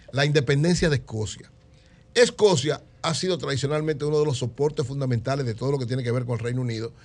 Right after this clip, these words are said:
y Inglaterra propiamente dicho. Sin embargo, aunque está dentro del propio terreno, siempre ha tenido una vocación hacia la independencia, parecido a lo que sucedió con Irlanda.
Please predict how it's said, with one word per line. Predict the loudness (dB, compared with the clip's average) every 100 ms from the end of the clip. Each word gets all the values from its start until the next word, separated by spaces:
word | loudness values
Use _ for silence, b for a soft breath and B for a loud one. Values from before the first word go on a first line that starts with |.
| B B B B
y | 0 2 0 -6 -20 -20 -20 -2
Inglaterra | 2 2 4 2 2
propiamente | 0 -2 -2 -2 -6
dicho. | -10 -12
Sin | -6 0
embargo, | 2 6 6 4 -2
aunque | -6 -6
está | -4 0 0 -2
dentro | 6 6 6 2 0
del | 0
propio | -2 -4 -2
terreno, | 0 2 0 -2 B B B B B B
siempre | -2 6 6 6 2
ha |
tenido | 2 2 4
una | 4
vocación | 4 2 2 2 2
hacia | 2 2
la | 2
independencia, | 2 2 0 -2 -4 -6 -10
parecido | -4 -2 -2 0 2 2 -2 B B
a | -2
lo | 0 0
que | -2 -4
sucedió | -10 -6 -2 0 2
con | 4
Irlanda. | 4 6 6 6 4 -2